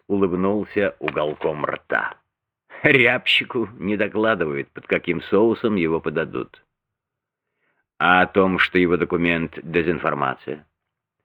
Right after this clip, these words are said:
"Ему будет сказано, что документ подлинный".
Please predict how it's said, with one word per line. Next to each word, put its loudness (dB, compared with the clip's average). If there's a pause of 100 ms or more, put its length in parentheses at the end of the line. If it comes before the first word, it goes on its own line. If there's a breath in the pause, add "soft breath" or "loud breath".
(800 loud breath)
"Ему 6
будет 4
сказано, 2
что 0
документ 0
подлинный". -2